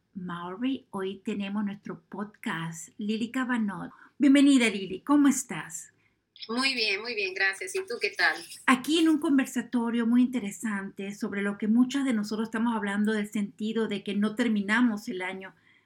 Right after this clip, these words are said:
Speaker 1: veintiuno, sino
Speaker 2: Ujú.
Speaker 1: que continúa. Esa
Speaker 2: Ujú.
Speaker 1: continuidad sentimos que es como si estuviésemos, tuviésemos burnout, que es como,
Speaker 2: Ujú.
Speaker 1: ¿cómo lo dirías tú, Lili?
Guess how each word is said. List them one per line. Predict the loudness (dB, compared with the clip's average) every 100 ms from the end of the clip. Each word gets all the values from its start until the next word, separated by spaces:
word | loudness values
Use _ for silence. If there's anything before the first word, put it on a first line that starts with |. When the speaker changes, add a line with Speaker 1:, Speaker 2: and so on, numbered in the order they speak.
| _
Speaker 1:
veintiuno, | -2 0 0 2 2
sino | 2 0 0
Speaker 2:
Ujú. |
Speaker 1:
que | -4 -8
continúa. | -8 -8 -12 -6 0 2 2 -4 -12 -20 -20 -20 -20 -4
Esa | -2 0 0 2 2 -2
Speaker 2:
Ujú. | -10 -16 _
Speaker 1:
continuidad | 2 2 4 4 6 4 4 4 4
sentimos | 2 -2 -2 -2 -2 -4 -6
que | -6 -6 -8
es | -4
como | -4 -4
si |
estuviésemos, | -8 -8 -8 -8 -12 _ _
tuviésemos | -2 0 0 -2 -4
burnout, | -8 -4 -2 -2 -4 -6 -6 -8 -10
que | -12
es | -4
como, | -2 -2 -4
Speaker 2:
Ujú. | -8 -8 -6 -8 -4
Speaker 1:
¿cómo | 2 4
lo | 4
dirías | 2 2 0 -2 -6
tú, | -10 -8 -8
Lili? | -4 -2 -2 -4